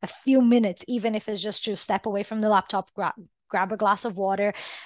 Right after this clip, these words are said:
but really recenter, right? And, like, who do I wanna show up to this meeting as? Um, and that helps me really, really show up for people as well. Because as I said, when you have a, a big conversation about a, a huge company issue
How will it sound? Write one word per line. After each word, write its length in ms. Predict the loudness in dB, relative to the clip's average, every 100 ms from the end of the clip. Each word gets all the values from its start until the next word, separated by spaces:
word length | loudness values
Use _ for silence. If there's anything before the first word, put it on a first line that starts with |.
| -10 -4
but 120 | -4
really 360 | 0 2 2
recenter, 760 | 0 -2 0 2 2 0 -6 -14 _ _
right? 260 | -2 -2 -2
And, 120 | -2
like, 200 | -4 -6 -12 -6
who 220 | -4 -4
do 160 | -2 0
I 100 | 0
wanna 260 | -2 -6
show 460 | -6 -4 -2 0 -2
up 260 | -4 -12 _ _ _ -10
to 180 | -8 -6
this 240 | -6 -6
meeting 380 | -6 -6 -6 -2
as? 600 | 0 0 -4 -4 -2 -2 -8 -20 -18 -16 -16 -16 -12 -4
Um, 480 | 0 0 -2 -6 -8
and 180 | -6 0
that 140 | 2
helps 360 | 4 2 0 -4
me 360 | -4 -4 -8 -10
really, 600 | -10 -6 -2 -2 -2 -8 -16 -20 _ _ _ _ _ -16 -14 -8
really 240 | 0 2 2
show 320 | 2 4 4
up 160 | 2 -2
for 120 | -6
people 360 | -6 -8 -6
as 100 | -6
well. 200 | -4 -4
Because 220 | -4 -6 -6
as 120 | -6
I 80 | -2
said, 280 | 0 0
when 120 | -2 -4
you 120 | -6
have 260 | -4 -4 -4
a, 120 | -6
a 60 | -6
big 260 | -6 -6 -2
conversation 680 | -2 -2 -4 -6 -6 -6 -4
about 260 | -2 -2
a, 160 | -4 -6
a 140 | -6 -8
huge 600 | -4 -2 0 0 -2 -6
company 520 | -6 -6 -6 -8 -8
issue 460 | -8 -6 -4 -4